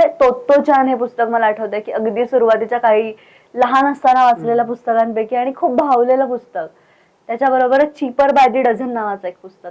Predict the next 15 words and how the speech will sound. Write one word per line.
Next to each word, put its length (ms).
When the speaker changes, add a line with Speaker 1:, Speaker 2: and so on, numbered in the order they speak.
Speaker 1:
आहे, 140
ते 40
पण 240
खूप 100
सुंदर 420
आहे. 80
हम्म. 140
Speaker 2:
आणि 340
मग 180
या 220
पुस्तकांमधल्या 1040
तुझा 140
सगळ्यात 420
आवडता 360
लेखक, 520